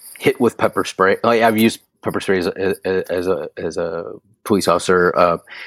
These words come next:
and I've been pepper sprayed multiple times. I've had multiple exposures and stuff, um, purposeful and third, you know, inadvertent exposures from other officers. Um, and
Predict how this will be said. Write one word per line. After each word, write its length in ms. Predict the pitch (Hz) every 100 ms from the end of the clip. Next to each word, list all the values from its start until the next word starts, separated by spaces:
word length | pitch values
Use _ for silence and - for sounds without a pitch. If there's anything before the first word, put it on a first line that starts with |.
| - -
and 100 | 95
I've 180 | 90 101
been 180 | 110 104
pepper 300 | - 107 104
sprayed 580 | - 101 98 95 85 87
multiple 460 | 92 95 - 90
times. 300 | 95 90 90
I've 100 | 87
had 120 | 87
multiple 360 | 87 82 - 87
exposures 540 | 82 - 82 80 82
and 120 | 82 76
stuff, 280 | - 80 - - - -
um, 180 | 80 82
purposeful 580 | - 101 98 - 95 90
and 280 | 87 80 - -
third, 240 | 85 85 - _ _ _
you 100 | 90
know, 220 | 80 82 -
inadvertent 720 | 92 85 80 87 90 85 -
exposures 520 | - - 85 82 78
from 140 | 87
other 280 | 85 82 80 -
officers. 560 | 85 80 - 80 76 - - - - -
Um, 400 | 92 90 85 80 _ - _ _
and 420 | 110 92 92 90